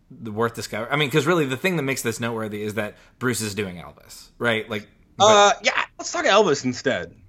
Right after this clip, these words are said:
Speaker 1: Okay.
Speaker 2: Uh, if you're
Speaker 1: Yeah.
Speaker 2: good with that. Uh, there's not anything new lyrically.
Speaker 1: I would
Speaker 2: This is
Speaker 1: rather,
Speaker 2: very
Speaker 1: yeah, I would,
Speaker 2: straightforward.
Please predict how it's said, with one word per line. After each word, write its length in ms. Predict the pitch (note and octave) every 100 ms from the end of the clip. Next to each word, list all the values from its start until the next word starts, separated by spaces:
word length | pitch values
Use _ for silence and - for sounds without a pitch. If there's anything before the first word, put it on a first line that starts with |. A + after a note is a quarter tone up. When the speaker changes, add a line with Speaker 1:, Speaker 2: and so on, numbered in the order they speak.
| -
Speaker 1:
Okay. 140 | - C3
Speaker 2:
Uh, 300 | B2 A#2 G#2 -
if 100 | C#3
you're 80 | C3+
Speaker 1:
Yeah. 60 | A#2+
Speaker 2:
good 80 | C3
with 140 | A#2
that. 260 | G2 F2 A2+
Uh, 280 | B2+ D#3+ E3+
there's 200 | F3+ E3
not 280 | G3 - -
anything 360 | D3 B2 A2 G#2+
new 160 | G#2+
lyrically. 640 | G2+ G2 F#2+ A2 A#2+ A2+ -
Speaker 1:
I 60 | D#3+
would 60 | -
Speaker 2:
This 40 |
is 40 | G#2+
Speaker 1:
rather, 180 | D3+ C#3
Speaker 2:
very 100 | C3+ D3
Speaker 1:
yeah, 60 |
I 40 | D3
would, 40 | -
Speaker 2:
straightforward. 500 | G2+ F2 F#2 G2